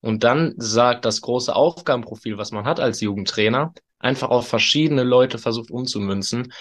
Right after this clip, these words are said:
sodass dann nicht einfach eine Person, wie meistens im Amateurfußball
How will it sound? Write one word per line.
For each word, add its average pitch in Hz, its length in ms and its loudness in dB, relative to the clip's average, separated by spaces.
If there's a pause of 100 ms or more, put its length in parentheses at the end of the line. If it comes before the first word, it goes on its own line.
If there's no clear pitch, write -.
(120)
sodass 107 340 4
dann 113 180 4
nicht 139 240 0
einfach 110 360 0
eine 127 280 2
Person, 101 440 -4
wie 104 180 -8
meistens 104 420 -2
im 104 200 -4
Amateurfußball 101 920 0